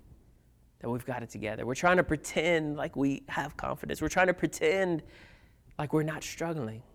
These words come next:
And those secret struggles within us, they wear us down. There's an old saying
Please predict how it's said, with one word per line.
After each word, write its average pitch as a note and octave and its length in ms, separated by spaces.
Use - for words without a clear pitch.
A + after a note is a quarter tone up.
And C#3 100
those C3+ 100
secret F3+ 500
struggles D#3+ 640
within B2+ 420
us, - 400
they D#3+ 100
wear E3 760
us C3+ 220
down. A#2+ 720
There's C#3+ 160
an D3 100
old D3 260
saying C#3+ 560